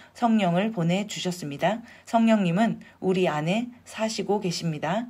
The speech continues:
함께 기도하겠습니다. 사랑하는 아버지, 성령님이 내 안에 사시도록 그분을 보내주신 사랑에 감사드립니다. 이제 나는 모든 일을 할 수 있고 당신께 영광을 돌릴 수 있는 능력으로 충만합니다.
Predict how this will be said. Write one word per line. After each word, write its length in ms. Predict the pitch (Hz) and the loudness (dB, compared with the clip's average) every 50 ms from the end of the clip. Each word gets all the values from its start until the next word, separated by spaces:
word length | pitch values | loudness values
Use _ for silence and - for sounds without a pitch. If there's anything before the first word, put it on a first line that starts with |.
| - - - - - - - - - | -10 -18 -20 -20 -20 -20 -20 -8 -2
함께 420 | - 240 247 247 247 269 269 254 | 0 2 2 2 4 4 4 4
기도하겠습니다. 840 | 240 233 190 208 190 180 160 165 165 - - 156 147 139 135 131 - - _ - - - - - - - | 4 2 2 2 4 4 2 0 -2 -4 -6 -6 -6 -4 -6 -6 -8 -12 _ -20 -20 -20 -20 -20 -8 2
사랑하는 500 | - 247 254 262 262 254 247 226 214 185 | 6 6 8 8 8 6 6 6 6 6
아버지, 480 | 160 151 147 156 147 - 143 143 143 - - - - - | 4 2 2 -4 -8 -8 -10 -10 -12 -16 -20 -20 -20 -10
성령님이 640 | - - 254 247 254 254 247 240 233 220 214 185 | -4 2 4 6 6 6 6 4 4 2 2 4
내 100 | 175 175 | 4 4
안에 240 | 170 170 170 165 165 | 6 6 4 2 0
사시도록 680 | 165 202 220 220 220 - - 165 160 190 214 190 180 - - - - - - | 0 2 0 0 0 -2 -4 -2 0 0 0 0 -2 -6 -12 -20 -20 -8 -4
그분을 420 | - 220 185 208 214 214 208 196 | -2 0 0 2 0 0 0 0
보내주신 580 | - 190 180 180 180 175 175 170 165 - 180 175 | 0 0 2 2 2 0 -2 -4 -4 -4 -4 -2
사랑에 460 | 175 214 220 202 185 175 175 190 196 | 2 2 4 4 4 4 2 0 0
감사드립니다. 880 | - 185 170 170 170 214 202 185 180 156 156 151 143 143 147 139 135 - - - - - - - | 0 0 0 2 4 4 4 4 4 0 -4 -4 -6 -6 -6 -8 -8 -12 -18 -20 -20 -20 -16 -10
이제 240 | - 208 202 226 214 | -6 -2 2 4 6
나는 420 | 190 170 160 160 165 196 226 220 - - - - - | 6 6 4 4 2 0 -2 -4 -8 -12 -20 -8 -2
모든 380 | 170 196 214 220 247 233 226 | 0 2 2 4 4 4 4
일을 200 | 208 175 180 175 | 4 4 4 2
할 120 | 190 202 208 | 2 2 0
수 140 | 208 190 170 | 0 -2 -6
있고 420 | - - - 208 196 160 - - - - - - - | -4 -2 0 0 0 0 -2 -6 -18 -20 -20 -12 -6
당신께 540 | - 180 190 190 175 202 180 175 190 180 180 | -2 -2 -2 -2 -2 -4 -4 0 2 4 4
영광을 400 | 170 170 175 180 196 190 185 180 | 6 6 6 4 4 4 2 2
돌릴 260 | 170 165 165 160 165 | 0 0 0 0 -2
수 140 | 165 - 160 | -4 -6 -6
있는 260 | 151 151 151 160 156 | -8 -6 -6 -6 -4
능력으로 500 | 151 165 170 170 175 165 156 151 147 170 | -2 0 0 2 2 0 0 -2 -2 -4
충만합니다. 760 | 180 - 247 233 233 233 214 175 160 151 143 123 139 135 - | -4 -4 -2 2 4 4 4 4 2 0 -4 -6 -8 -8 -10